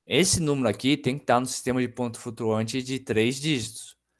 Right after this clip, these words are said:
Aqui você vê que tem um, dois, três, tem quatro dígitos aqui. Tudo bem? Então, você faz o mesmo procedimento que você fez aqui, né? Escreve dessa forma e tal, e você vai ver que, na verdade, esse número aqui,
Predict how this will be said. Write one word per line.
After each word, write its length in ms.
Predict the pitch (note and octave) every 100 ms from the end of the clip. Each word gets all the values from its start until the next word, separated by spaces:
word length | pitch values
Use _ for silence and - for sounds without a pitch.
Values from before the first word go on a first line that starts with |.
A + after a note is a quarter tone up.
| _ -
Aqui 280 | G#2 -
você 180 | E3 D3
vê 100 | B2
que 80 | C#3
tem 100 | D3+
um, 220 | B2+ D#3+
dois, 280 | D3 B2+ C#3
três, 280 | C3 C#3 -
tem 220 | - C3+
quatro 400 | - C3+ E3+ D#3+
dígitos 320 | A#2 G2+ -
aqui. 340 | F2+ - - A2+ _ _ _ _ _ _ _ _ _
Tudo 180 | G#2+ G2
bem? 260 | A2 D#3+ - _
Então, 140 | -
você 80 | D#3+
faz 240 | F3 E3+ D#3+
o 60 |
mesmo 280 | D3+ G3 A3+
procedimento 500 | A3+ F#3 D#3 C3 B2
que 60 | A2+
você 60 |
fez 220 | A#2 B2+
aqui, 260 | A#2+ A#2 D#3+
né? 120 | F3+
Escreve 340 | B2+ - A2 G#2+
dessa 200 | G#2 A#2+
forma 340 | C#3 C3 C3+
e 20 |
tal, 240 | C3+ B2+ D#3
e 40 |
você 120 | -
vai 100 | E3
ver 160 | C#3+ D3
que, 80 | D3+
na 80 |
verdade, 460 | C#3 C#3+ C3 B2+ C3+
esse 160 | C3 C#3
número 320 | C3+ C3+ B2+
aqui, 480 | A#2 A#2 B2+ E3+